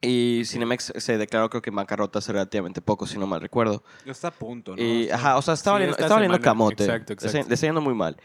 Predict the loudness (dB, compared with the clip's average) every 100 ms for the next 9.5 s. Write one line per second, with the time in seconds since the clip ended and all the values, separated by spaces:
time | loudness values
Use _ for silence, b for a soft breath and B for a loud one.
0 | B B B 0 2 4 4 4 2 0
1 | -4 -2 -2 -2 -4 -2 4 4 4 -2
2 | 0 0 2 0 -2 -2 0 2 2 -2
3 | -4 -6 -6 -8 -10 -6 0 0 -2 -8
4 | -8 -10 -12 -14 -14 -4 0 0 0 -4
5 | -6 -4 -2 -4 -2 0 0 -2 -12 -14
6 | -4 -4 0 0 0 -4 -4 -4 -4 -6
7 | -6 -8 -6 -8 -4 -4 -4 -6 -2 -2
8 | -2 -6 -8 -6 -10 -10 -6 -6 -6 -10
9 | -12 -10 -12 -14